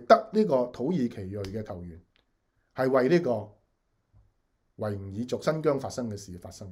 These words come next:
發聲，結果佢就受到阿仙奴長期雪藏，係冇 point 嘅。即使個政績係低落到噉，所以阿仙奴，你問我，呢啲仆街球隊應該降班啦，我話，係咪？佢完全基本上就係一個搵錢機器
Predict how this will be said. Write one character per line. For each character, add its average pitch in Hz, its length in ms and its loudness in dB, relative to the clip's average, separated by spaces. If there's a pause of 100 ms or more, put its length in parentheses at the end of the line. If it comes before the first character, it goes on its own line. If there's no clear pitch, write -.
發 101 120 -12
聲， 101 200 -12 (580)
結 196 140 4
果 208 160 8
佢 202 60 8
就 156 80 6
受 123 220 2
到 135 120 2 (140)
阿 131 80 0
仙 180 180 2
奴 107 200 -2
長 92 320 -10
期 98 120 -12
雪 98 180 -10
藏， 87 220 -16 (1120)
係 147 120 6
冇 143 180 2
point 180 300 8
嘅。 135 80 -8 (600)
即 277 120 4
使 247 160 2
個 226 80 12
政 190 320 8
績 208 140 4
係 151 320 8
低 214 60 12
落 151 180 6
到 143 100 2
噉， 135 220 0
所 220 160 8
以 185 80 4
阿 170 160 8
仙 208 220 4
奴， 123 160 4
你 131 60 2
問 123 220 0
我， 123 280 -2 (1000)
呢 226 120 4
啲 240 100 6
仆 233 340 10
街 - 40 4
球 123 120 2
隊 165 100 6
應 208 80 8
該 214 80 10
降 170 280 8
班 196 260 12
啦， 202 100 10
我 175 140 8
話， 131 460 4 (1800)
係 156 100 6
咪？ 190 120 8
佢 208 260 6
完 143 100 0
全 139 200 -2
基 262 100 4
本 247 140 6
上 160 180 2
就 165 80 6
係 226 60 8
一 - 20 4
個 208 60 8
搵 175 160 6
錢 214 160 2
機 247 120 6
器 208 60 10